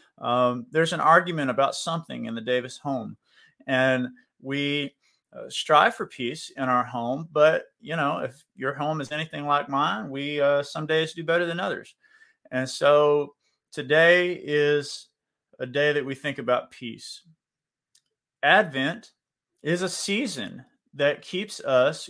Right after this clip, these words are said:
grounded, hopefully, during a harried and chaotic holiday season. The sermon series during Advent is called Macro Forces and Micro Responses.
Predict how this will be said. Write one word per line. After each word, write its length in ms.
grounded, 640
hopefully, 680
during 360
a 40
harried 460
and 160
chaotic 460
holiday 920
season. 500
The 80
sermon 480
series 840
during 380
Advent 520
is 120
called 480
Macro 960
Forces 840
and 160
Micro 380
Responses. 760